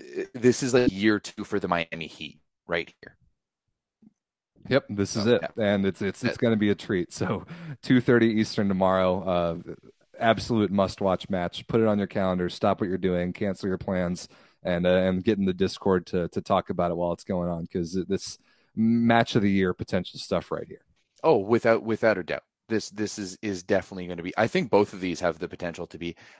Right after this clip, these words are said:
Speaker 1: absolute fire. I could see the, the first game having a load of cards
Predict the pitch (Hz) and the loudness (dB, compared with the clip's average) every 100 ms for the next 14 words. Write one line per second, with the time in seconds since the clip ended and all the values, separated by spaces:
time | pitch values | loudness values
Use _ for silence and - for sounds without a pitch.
0 | _ - 95 92 - 110 101 98 85 87 | _ 2 4 4 2 -4 -2 -4 -6 -8
1 | 78 - 80 73 82 - - - 107 117 | -8 -6 -2 0 -2 -10 -20 0 6 6
2 | - 135 110 - 117 135 127 110 104 - | 4 -2 -2 -2 2 4 6 6 6 0
3 | 107 98 - 101 - 107 107 95 95 90 | 0 -2 0 -4 -2 -2 0 2 0 0
4 | 85 82 92 90 - 80 104 147 - | -4 -2 -2 -4 -2 0 0 -4 -14